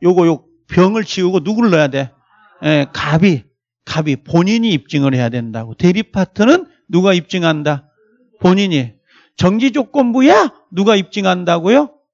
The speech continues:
정지 조건부야? 누가 입증해요? 어? 효력을 다투는 사람.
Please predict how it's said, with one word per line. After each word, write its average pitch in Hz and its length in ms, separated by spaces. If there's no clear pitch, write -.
정지 196 560
조건부야? 226 800
누가 226 220
입증해요? 139 600
어? 269 280
효력을 254 1080
다투는 208 520
사람. 135 340